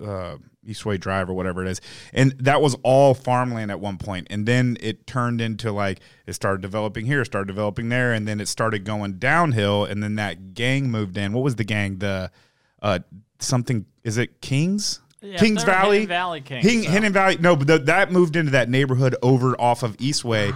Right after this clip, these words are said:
Speaker 2: <sighs>
Speaker 1: and they said, like, that when that gang came in, what, uh, her friend's, like, great, great, great, or something like that, she was still living in, like, the little bit of land that her family, again, had had
Speaker 2: Mm.
Speaker 1: since, like, the eighteen hundreds,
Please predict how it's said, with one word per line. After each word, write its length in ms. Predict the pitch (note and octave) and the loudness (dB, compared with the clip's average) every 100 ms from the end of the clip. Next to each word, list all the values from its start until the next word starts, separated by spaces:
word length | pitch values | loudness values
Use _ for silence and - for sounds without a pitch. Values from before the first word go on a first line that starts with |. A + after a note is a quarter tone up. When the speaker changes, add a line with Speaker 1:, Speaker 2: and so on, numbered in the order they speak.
| - | -6
Speaker 2:
<sighs> 140 | - - | -12 -2
Speaker 1:
and 120 | A#2+ | 2
they 100 | B2+ | 2
said, 380 | - D3 B2 A#2+ | 4 4 4 4
like, 260 | A#2+ G#2+ - - _ | 2 2 -4 -20 _
that 440 | C3 C3+ C3 - A2 | 0 2 2 -2 -4
when 200 | B2 A#2 | 0 2
that 220 | B2+ B2 | 2 0
gang 240 | B2+ B2 A2+ | 0 0 -2
came 240 | B2 A2+ | -2 0
in, 280 | A2 G#2 - | 0 -2 -6
what, 320 | G#2+ A2 - A#2 - | -6 -4 -4 -6 -8
uh, 260 | A2+ A2+ G2+ | -2 2 0
her 460 | - C#3+ C3+ B2 A2 _ _ - | 0 2 4 4 0 _ _ -14
friend's, 380 | - C3+ B2 | -2 0 0
like, 220 | A2+ G2 F#2+ _ | 0 -2 -4 _
great, 260 | C#3 C3 A#2+ | -4 -2 0
great, 220 | B2 A2+ | -2 -2
great, 100 | A#2+ | -4
or 100 | C3 | -4
something 280 | - E3+ C#3 | -4 -4 -2
like 140 | A#2 G#2 | -2 0
that, 220 | A2 - | -2 -2
she 160 | - D3+ | -2 0
was 180 | D3 | 0
still 600 | - - C#3+ C#3+ C3+ A2+ | -2 -2 2 4 4 2
living 340 | G#2 B2+ C#3 A2+ | 0 0 2 0
in, 160 | G2+ - | -4 -4
like, 200 | A2+ G2 - - - | -4 -4 -10 -12 -4
the 80 | A#2+ | -2
little 260 | A#2 D3 | 0 2
bit 100 | C#3+ | 2
of 80 | B2 | 2
land 280 | A#2 A#2+ A#2 | 2 0 0
that 80 | G#2 | -2
her 140 | A2+ | -4
family, 300 | - D3 B2+ | -2 0 0
again, 280 | G#2 D3+ C3+ | 2 2 2
had 180 | A2 G2 | 0 -2
had 320 | A#2+ C3+ A2 | 0 0 0
Speaker 2:
Mm. 20 | |
Speaker 1:
since, 280 | F#2 A2 - | -2 -6 -4
like, 140 | G#2 F#2 _ | -4 -6 _
the 180 | G#2 - | -12 -4
eighteen 320 | A#2+ A#2 B2 A2 | -2 0 -2 -2
hundreds, 500 | B2 A2 G#2 F#2 | -2 -2 -4 -4